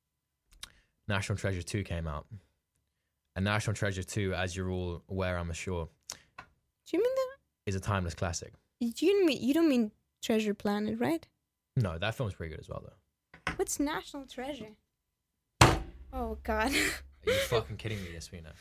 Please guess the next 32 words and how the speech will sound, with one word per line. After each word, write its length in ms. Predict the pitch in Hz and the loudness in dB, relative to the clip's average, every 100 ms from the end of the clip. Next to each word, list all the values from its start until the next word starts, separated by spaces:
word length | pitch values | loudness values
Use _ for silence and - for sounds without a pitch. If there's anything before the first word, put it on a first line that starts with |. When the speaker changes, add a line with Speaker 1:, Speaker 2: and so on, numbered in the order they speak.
| - _ - - _ - - 285 262 - - _ _ - | -20 _ -20 -20 _ -8 -6 -4 -6 -8 -18 _ _ -6
Speaker 2:
No. 160 | 254 294 | 0 2
Speaker 1:
It's 140 | 294 | 2
arguably 420 | 131 127 - 117 | 4 4 4 2
the 80 | 107 | 0
best 240 | 107 107 | 0 -2
Nick 140 | 107 98 | -4 -4
Cage 260 | 104 104 | -2 -2
film 140 | 101 87 | -4 -6
of 100 | 85 | -6
all 100 | 87 | -6
time. 220 | 95 85 | -4 0
Speaker 2:
Oh, 220 | 233 226 214 | 2 2 0
okay. 260 | - 226 | -4 -4
That's 220 | 220 233 | -2 -4
why 120 | 240 233 | -4 -4
I 40 | |
don't 200 | - - | -6 -8
know 120 | - | -10
it. 140 | - - | -12 -12
Speaker 1:
It's 120 | 104 | -6
a 40 | 101 | -4
Speaker 2:
Yeah. 60 | |
Speaker 1:
Jerry 200 | 101 101 | -2 -2
Bruckheimer 380 | 92 98 104 95 | -2 -4 -4 -6
production. 460 | 98 95 95 98 90 _ _ _ _ _ - | -6 -6 -6 -6 -8 _ _ _ _ _ -14
In 60 | 98 | -6
two 80 | |
thousand 260 | 110 98 90 | -2 0 0
five, 240 | 104 101 | -2 -2
it 60 | 98 | 0
came 200 | 104 101 | 0 2
out. 180 | 101 | 0